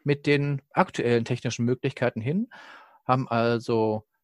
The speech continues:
für unser Barcamp dann, ähm, mehrere Kanäle in unserem Team angelegt und hatten dann eben in den, ähm, Kanälen jeweils parallele Videokonferenzen.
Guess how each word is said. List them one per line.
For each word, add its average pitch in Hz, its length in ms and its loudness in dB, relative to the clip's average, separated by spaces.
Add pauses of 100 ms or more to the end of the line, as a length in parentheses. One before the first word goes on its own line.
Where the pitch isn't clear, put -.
(120)
für 110 480 -6
unser 107 300 -4
Barcamp 107 540 -2
dann, 104 400 -10
ähm, 98 460 -8 (380)
mehrere 107 520 -4 (120)
Kanäle 190 540 0
in 160 260 -4
unserem 147 680 -6
Team 151 460 -4
angelegt 143 680 -2 (280)
und 127 260 -4 (140)
hatten 135 260 -2
dann 127 140 -2
eben 123 260 -2
in 123 140 -2
den, 113 340 -4
ähm, 110 520 -4
Kanälen 135 800 0
jeweils 127 340 -2
parallele 113 600 -2
Videokonferenzen. 190 880 -2